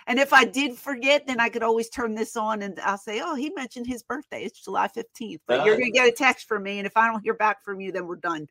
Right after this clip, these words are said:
Speaker 2: Yeah. <laughs>
Speaker 1: <laughs> But I appreciate you coming on. Where can people find you if they wanna follow you on social media?
Speaker 2: Um, I've only got two social medias, and it's Twitter and Instagram,
Speaker 1: Mm-hmm.
Speaker 2: and it's literally Heath, um, the Roman numerals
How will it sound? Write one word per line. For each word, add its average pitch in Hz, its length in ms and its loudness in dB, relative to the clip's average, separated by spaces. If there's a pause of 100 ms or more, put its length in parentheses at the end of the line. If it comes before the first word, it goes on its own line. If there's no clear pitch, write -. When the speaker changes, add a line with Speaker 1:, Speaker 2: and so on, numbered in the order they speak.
(200)
Speaker 2:
Yeah. 135 260 0
<laughs> - 140 4 (160)
Speaker 1:
<laughs> - 100 6 (960)
But 302 200 8
I 330 260 12
appreciate 339 560 0
you 277 160 2
coming 294 320 4
on. 269 220 4
Where 285 220 4
can 349 180 -6
people 302 320 -2
find 262 440 2
you 247 240 -2
if 233 220 0
they 220 120 2
wanna 214 200 -4
follow 220 240 6
you 208 160 0
on 202 100 -4
social 180 320 -10
media? 156 280 -12 (340)
Speaker 2:
Um, 110 260 -10
I've 117 120 -4
only 131 260 -4
got 135 220 -4
two 139 220 -8
social 123 400 -6
medias, 107 460 -6
and 98 100 -12
it's 92 180 -14
Twitter 131 540 0
and 117 180 -4
Instagram, 143 840 -6 (120)
Speaker 1:
Mm-hmm. 185 100 -12
Speaker 2:
and 110 280 -4
it's - 160 -10
literally 127 540 2
Heath, 139 580 0 (720)
um, 107 400 0
the 101 80 -8
Roman 123 400 -6
numerals 127 640 -2